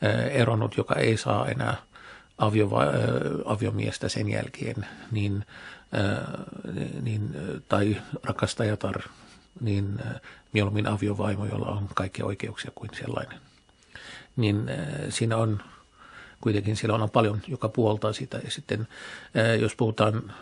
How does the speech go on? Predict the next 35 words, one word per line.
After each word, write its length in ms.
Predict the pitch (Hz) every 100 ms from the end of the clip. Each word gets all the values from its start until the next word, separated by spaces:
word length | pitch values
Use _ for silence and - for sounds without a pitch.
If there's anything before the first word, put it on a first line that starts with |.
| -
eh, 480 | 208 117 120 - -
kautta 280 | 110 104 113
historia, 400 | 117 - 113 110
on 220 | 113 113
tiettyjä 480 | - 107 - 107 104 - - - - _ 180 107
vaiheita, 380 | 104 107 110
jolloin 460 | 117 107 104 110 - - -
sotien 380 | 117 - 104
jälkeen 420 | 110 107 107 107 117
on 160 | 117
enemmän 300 | 110 110 113
naisia 360 | 107 101 - 113
kuin 320 | - 104 101 - - - - 123
miehiä, 440 | 113 107 113 113
jolloin 420 | 113 113 110 113
mitä, 280 | 110 113 104 - -
mitä 180 | 110 110
nämä 200 | 107 107
naiset 320 | 104 104 -
tekisivät 520 | 98 - 101 101 90 -
itselleen 420 | - - - - - - - -
<laughs> 280 | - - -
siinä 280 | 117 104
vaiheessa. 480 | 104 98 - - - - - - -
<laughs> 100 | 120 - - - - -
Niin, 280 | 104 104 107
eh, 460 | 117 120 - - -
eli, 200 | 107 -
eli 120 | 110
kyllä 300 | - 123 117
se, 200 | 123 113 120
sitä, 320 | - 127 120 -
sitä 260 | - 131 120
puoltaa 400 | 139 127 117 110
moni, 340 | 120 107 101